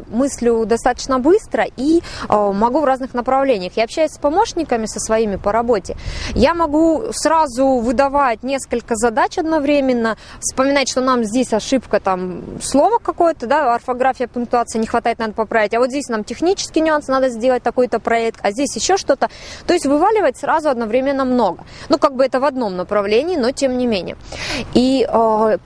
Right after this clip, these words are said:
при этом я замечаю, что люди, с которыми я работаю, порой от этого немножко в шоке. Для них много сразу про разные задачи. Здесь техническая, здесь стратегическая, здесь,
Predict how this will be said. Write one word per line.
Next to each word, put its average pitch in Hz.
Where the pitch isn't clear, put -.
при 285
этом 285
я 269
замечаю, 269
что -
люди, 427
с -
которыми 247
я 226
работаю, 226
порой 330
от 302
этого 320
немножко 262
в -
шоке. 370
Для 214
них 285
много 240
сразу 269
про 254
разные 254
задачи. 220
Здесь 214
техническая, 302
здесь 220
стратегическая, 233
здесь, 226